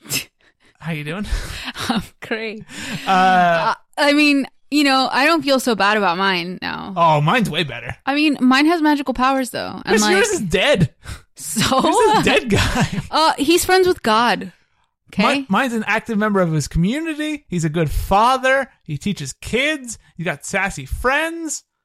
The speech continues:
Speaker 2: Snappy
Speaker 1: Um,
Speaker 2: dresser.
Speaker 1: he's also cheating on you.
Speaker 2: Well, what,
Speaker 1: Marty's
Speaker 2: you're,
Speaker 1: not cheating on me.
Speaker 2: you're
Speaker 1: Like, he
Speaker 2: assuming
Speaker 1: doesn't have, like, an angel bay on the side.
Speaker 2: You're assuming I don't already know that, and that's not part of our relationship.
Speaker 1: That's true.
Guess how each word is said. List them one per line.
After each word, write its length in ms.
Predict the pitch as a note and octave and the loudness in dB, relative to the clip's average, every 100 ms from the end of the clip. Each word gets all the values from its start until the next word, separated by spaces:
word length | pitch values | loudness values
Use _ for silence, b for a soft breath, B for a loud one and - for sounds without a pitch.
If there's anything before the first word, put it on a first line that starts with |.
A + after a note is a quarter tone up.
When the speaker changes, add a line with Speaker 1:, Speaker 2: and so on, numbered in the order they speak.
| _ _ - | _ _ -8
Speaker 2:
Snappy 460 | G#3+ G#3 C4 G#3+ | -4 0 0 0
Speaker 1:
Um, 60 | F#3 | 0
Speaker 2:
dresser. 340 | F3 C#4 - E4+ | 0 0 0 0
Speaker 1:
he's 80 | D#4+ | 0
also 340 | G4+ G4+ C4 - | 0 -2 -6 -10
cheating 360 | - B3 B3+ A3 | -6 0 2 0
on 180 | G3 F#3+ | -2 -6
you. 260 | D#3 F#3 - _ _ _ _ _ | -8 -8 -10 _ _ _ _ _
Speaker 2:
Well, 300 | F#4 F#4 G#3+ - _ _ | -4 -2 -2 -6 _ _
what, 140 | C4+ | -6
Speaker 1:
Marty's 340 | A3 A3 C4 D#4+ | -2 0 2 2
Speaker 2:
you're, 100 | B3+ | 4
Speaker 1:
not 200 | C4 A#3+ | 4 2
cheating 280 | B3+ A#3+ G#3 | 2 2 2
on 180 | F3+ | -2
me. 320 | F3+ E3+ F#3+ - | -4 -6 -8 -8
Speaker 2:
you're 140 | B3+ | -4
Speaker 1:
Like, 120 | E4+ - | -2 0
he 40 | |
Speaker 2:
assuming 220 | B3 C4+ | 0 0
Speaker 1:
doesn't 220 | C#4+ C#4+ | 2 4
have, 320 | B3 A#3+ B3 G#3+ | 4 2 0 2
like, 180 | G#3 | 0
an 80 | G#3+ | 2
angel 260 | G#3 A3+ A3 | 2 2 2
bay 220 | G3 F#3 | 0 0
on 160 | F#3+ F#3 | 0 -4
the 60 | |
side. 360 | - G3+ F3+ G3 | -2 -2 0 -2
Speaker 2:
You're 140 | D4 | -6
assuming 460 | E4 B3+ A3+ G#3 G3 | -6 -6 -6 -8 -8
I 160 | F#3 F#3 | -6 -4
don't 200 | F3+ E3 | -4 -2
already 340 | E3 D#3+ D3 | -4 -4 -6
know 220 | D3 A#3+ C#4 | -6 -6 -6
that, 260 | D3 D3 | -4 -4
and 160 | D3 D#3 | -4 -6
that's 140 | D#3+ | -6
not 120 | E3 | -8
part 180 | D3 E3 | -4 -4
of 60 | D#3 | -4
our 120 | D3 | -6
relationship. 380 | C#3 G3+ C#4 C4 | -8 -12 -10 -6
Speaker 1:
That's 220 | A3+ - | -6 -6
true. 360 | - F3+ F#3 | -8 -8 -8